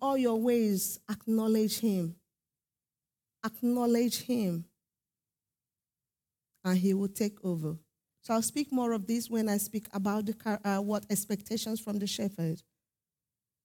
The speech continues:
So in all your ways, acknowledge him. So I'll say in Psalm thirty-seven, chapter thirty-seven,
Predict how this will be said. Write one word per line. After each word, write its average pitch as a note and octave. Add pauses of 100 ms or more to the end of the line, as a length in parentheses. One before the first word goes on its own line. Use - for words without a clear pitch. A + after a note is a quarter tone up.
So C#4+
in C4+
all D4+
your C#4+
ways, B3+
acknowledge A#3
him. E3 (500)
So -
I'll C#4
say D4+
in B3
Psalm B3 (480)
thirty-seven, C4 (440)
chapter A3
thirty-seven, C4